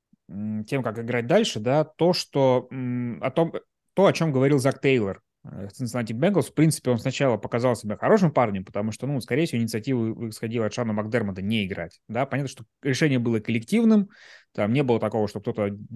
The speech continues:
сказал: «Идите вы нафиг, мы уходим с поля». Иначе это было бы отражено там в протоколе рефери и так далее.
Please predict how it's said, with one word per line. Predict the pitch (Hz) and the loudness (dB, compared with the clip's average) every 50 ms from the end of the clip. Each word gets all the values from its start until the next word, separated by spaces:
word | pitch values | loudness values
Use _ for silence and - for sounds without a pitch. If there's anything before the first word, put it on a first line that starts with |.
| 117 - - | -14 -14 -14
сказал: | - - - 110 113 107 104 107 | -10 -8 -4 -2 0 0 0 0
«Идите | 113 120 120 117 113 | -2 -4 -4 -4 -2
вы | 110 | -2
нафиг, | 123 156 156 151 - - | 0 0 -2 -2 -2 -2
мы | 110 226 | -2 -2
уходим | 214 - 110 101 101 98 | -2 -2 -4 -6 -6 -8
с | - | -10
поля». | _ - 98 87 85 90 - | _ -12 -10 -10 -12 -12 -10
Иначе | 98 110 117 113 - 101 | -8 -6 -6 -6 -6 -6
это | 98 101 | -8 -6
было | 98 110 107 101 | -6 -6 -6 -4
бы | 95 98 | -6 -6
отражено | 92 - 107 98 104 107 104 101 | -6 -6 -8 -6 -6 -6 -6 -6
там | 95 90 87 90 | -6 -10 -14 -14
в | - _ _ | -16 _ _
протоколе | - - - 107 98 - 104 101 | -12 -10 -10 -8 -6 -4 -2 -2
рефери | 117 151 151 - 107 101 | 0 -2 -2 -4 -8 -10
и | - | -10
так | 101 107 | -8 -6
далее. | 107 104 95 90 - | -6 -6 -6 -8 -10